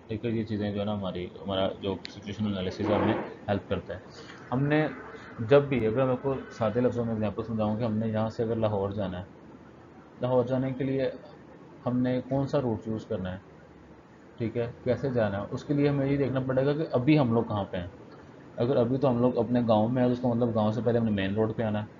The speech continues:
मेन रोड पे आकर फिर कोई ट्रांसपोर्ट मिलेगा ना हमें।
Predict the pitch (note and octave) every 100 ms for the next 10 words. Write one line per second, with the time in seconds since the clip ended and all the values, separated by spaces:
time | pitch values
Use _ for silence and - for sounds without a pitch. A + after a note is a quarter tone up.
0 | - - - - - - - - - -
1 | - - A#2+ B2 B2+ B2 A2 A2 B2+ C3
2 | B2 G#2 G2 A2 G#2 G2 G#2 A2 F#2